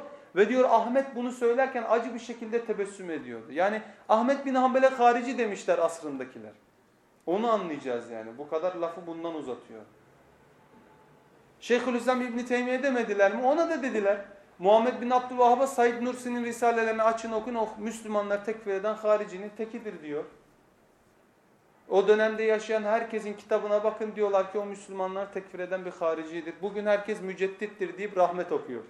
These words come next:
He? Dünyada milyonlar bu adamın peşine gidiyor. Amerika oturup bu adamı araştırıyor ki bu kadar adam nasıl gidiyor bu ekole? Bu kadar adam bu mezhebe nasıl intisap ediyor? Bu kadar adam bu yoldan nasıl gidiyorlar?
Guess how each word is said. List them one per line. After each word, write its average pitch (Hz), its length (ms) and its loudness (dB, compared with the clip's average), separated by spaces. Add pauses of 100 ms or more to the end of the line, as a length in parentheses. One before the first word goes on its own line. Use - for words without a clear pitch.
(720)
He? 196 140 0 (640)
Dünyada 202 480 4
milyonlar 214 640 0
bu 214 140 8
adamın 214 300 6
peşine 220 400 -2
gidiyor. 214 480 2 (500)
Amerika 233 460 4
oturup 214 440 0
bu 220 160 6
adamı 226 360 6
araştırıyor 247 600 0
ki 196 120 -10
bu 214 100 -10
kadar 233 280 4
adam 233 260 2
nasıl 240 220 -2
gidiyor 185 380 -6
bu 156 120 -2
ekole? 113 380 -6 (800)
Bu 214 100 -4
kadar 233 260 4
adam 226 340 2
bu 254 80 0
mezhebe 233 460 0
nasıl 254 280 2
intisap 208 540 0
ediyor? 123 280 -6 (120)
Bu 214 120 -4
kadar 233 260 4
adam 226 340 0
bu 247 80 -4
yoldan 240 400 2
nasıl 254 240 0
gidiyorlar? 160 460 -4